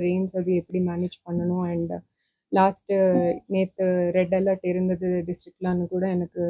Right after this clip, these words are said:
டிஸ்ட்ரிக்ட் அட்மினிஸ்ட்ரேஷன் எல்லாரும் சொன்னாங்க. So அதுபடி என்னென்ன ஸ்டெப்ஸ் எடுக்கணும் to prevent any damage or, uh, other basic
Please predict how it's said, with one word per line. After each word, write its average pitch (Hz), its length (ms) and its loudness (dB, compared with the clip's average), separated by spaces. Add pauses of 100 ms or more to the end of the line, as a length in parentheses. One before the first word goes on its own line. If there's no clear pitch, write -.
(100)
டிஸ்ட்ரிக்ட் 175 380 -8
அட்மினிஸ்ட்ரேஷன் 180 680 -6 (280)
எல்லாரும் 180 340 -4
சொன்னாங்க. 180 380 0 (640)
So 190 60 2 (160)
அதுபடி 196 380 2 (120)
என்னென்ன 196 320 0
ஸ்டெப்ஸ் - 380 -6
எடுக்கணும் 185 520 -2 (120)
to 185 80 2 (200)
prevent 185 460 0
any 180 180 2 (320)
damage 175 480 0
or, 175 80 0 (240)
uh, 170 180 -4 (380)
other 185 180 2 (140)
basic 214 300 4